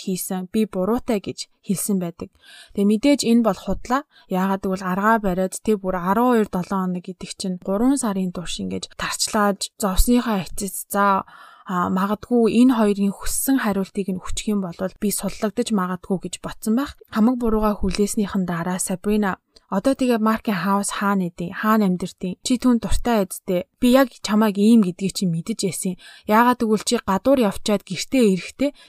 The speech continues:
чамаас дандаа секс үнэртдэг байсан" гэж хэлж байгаа нь сонсогддог. Шүүх хурлын явцад Сабрина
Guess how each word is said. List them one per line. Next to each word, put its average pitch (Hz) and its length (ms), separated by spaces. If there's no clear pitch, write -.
чамаас 214 320
дандаа 202 320
секс - 400
үнэртдэг 185 420
байсан" 170 380
гэж - 160
хэлж - 220
байгаа 180 240
нь 180 80
сонсогддог. 180 600
Шүүх 277 220
хурлын 220 320
явцад 254 420
Сабрина 226 720